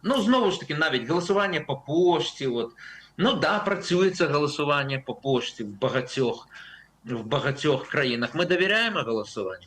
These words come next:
по пошті? Ну, давайте скажемо. Ніколи українці цьому не довіряли. Знаєте, ми пам'ятаємо фальсифікації дві тисячі четвертого року. От, тому, тому так і записано, що вибори в один день, тому що якщо вибори в кілька днів, туди можна накидати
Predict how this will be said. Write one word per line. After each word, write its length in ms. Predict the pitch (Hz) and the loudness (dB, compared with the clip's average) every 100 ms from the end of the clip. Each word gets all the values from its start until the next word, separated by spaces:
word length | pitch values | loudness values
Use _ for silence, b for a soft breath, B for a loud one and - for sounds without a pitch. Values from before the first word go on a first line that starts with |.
| _ | _
по 240 | - - | -20 -18
пошті? 300 | - - - - | -14 -14 -16 -10
Ну, 140 | 127 | -4
давайте 500 | 135 131 92 196 85 - | 0 0 0 -2 -8 -14
скажемо. 480 | - - 80 71 - - | -20 -8 -8 -8 -16 -10
Ніколи 520 | 151 143 175 180 151 | -6 -2 2 2 2
українці 560 | 127 143 135 117 113 107 | 0 -2 -2 -2 -8 -12
цьому 360 | - 104 101 | -6 -4 -4
не 180 | 107 107 | -4 -6
довіряли. 500 | 95 92 92 - - - 107 | -8 -12 -12 -14 -16 -18 -8
Знаєте, 340 | 127 107 95 | -6 -6 -6
ми 140 | 127 | -4
пам'ятаємо 680 | 131 127 131 127 95 92 92 - | -2 -2 -2 -2 -4 -4 -10 -12
фальсифікації 840 | 98 - 104 - - 127 123 107 | -12 -12 -16 -12 -4 -4 -4 -10
дві 140 | 92 104 | -10 -10
тисячі 380 | 113 104 - 90 | -10 -10 -12 -12
четвертого 600 | - 107 95 87 95 90 | -10 -8 -8 -8 -12 -12
року. 200 | 85 - _ B B B B B - | -14 -18 _ B B B B B -10
От, 340 | 113 104 98 | -6 -6 -4
тому, 640 | - 165 226 262 240 220 196 - _ - | -4 0 0 0 -4 -8 -14 -18 _ -2
тому 220 | 175 269 | 0 2
так 260 | 247 233 | 0 0
і 40 | 220 | 0
записано, 720 | 160 175 127 135 - 110 95 | 0 0 0 -2 -2 -4 -4
що 160 | - 107 | -6 0
вибори 420 | 202 233 208 156 | 2 4 4 2
в 120 | 143 | 2
один 460 | 160 127 160 156 - | 0 2 2 0 -2
день, 360 | 123 117 110 104 | -2 -2 -6 -6
тому 200 | 117 120 | -4 -4
що 120 | - | -4
якщо 240 | 117 - 135 | -4 -2 0
вибори 340 | 156 147 151 | 2 4 2
в 100 | 147 | 0
кілька 400 | - 202 214 156 | 0 0 2 -2
днів, 320 | 98 104 95 | -2 -8 -8
туди 280 | - 107 147 | -8 -4 -2
можна 360 | 143 135 131 131 | 0 0 0 0
накидати 580 | 131 - 175 165 131 | -2 0 0 0 -2